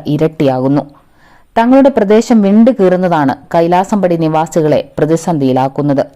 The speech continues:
കൃഷിഭൂമിയിൽ കാണുന്ന വിള്ളലിന്റെ വ്യാപ്തി വർഷം തോറും കൂടി വരുന്നതും ടാർ ചെയ്ത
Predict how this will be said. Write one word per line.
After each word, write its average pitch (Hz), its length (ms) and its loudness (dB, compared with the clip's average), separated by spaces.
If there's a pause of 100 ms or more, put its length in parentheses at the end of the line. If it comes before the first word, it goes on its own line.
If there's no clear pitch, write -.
(460)
കൃഷിഭൂമിയിൽ 269 680 4 (100)
കാണുന്ന 185 320 0 (120)
വിള്ളലിന്റെ 185 560 2
വ്യാപ്തി 151 440 -2 (180)
വർഷം 190 460 -4
തോറും 165 240 0 (100)
കൂടി 160 260 0
വരുന്നതും 139 380 -2 (400)
ടാർ 208 260 0
ചെയ്ത 233 240 2